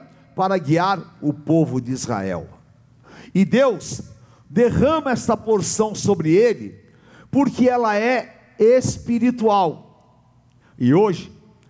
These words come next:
eu vou dar algumas dicas pra vocês. Uma dica infalível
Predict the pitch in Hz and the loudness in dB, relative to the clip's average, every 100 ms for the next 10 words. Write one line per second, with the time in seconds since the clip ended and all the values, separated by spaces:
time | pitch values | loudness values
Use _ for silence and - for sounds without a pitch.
0 | _ _ 175 185 180 160 190 196 170 196 | _ _ 0 2 0 -2 0 0 -2 -4
1 | 220 175 - - 247 - 151 - 139 123 | -2 -2 -2 2 2 2 -4 -4 -4 -4
2 | 123 - - - - - - - - _ | -4 -6 -8 -8 -10 -10 -12 -20 -20 _
3 | _ _ _ _ - - 220 240 202 233 | _ _ _ _ -18 -4 0 0 -2 -2
4 | 262 233 233 254 208 208 196 226 127 107 | 0 -2 -2 -4 -2 -2 0 0 0 -8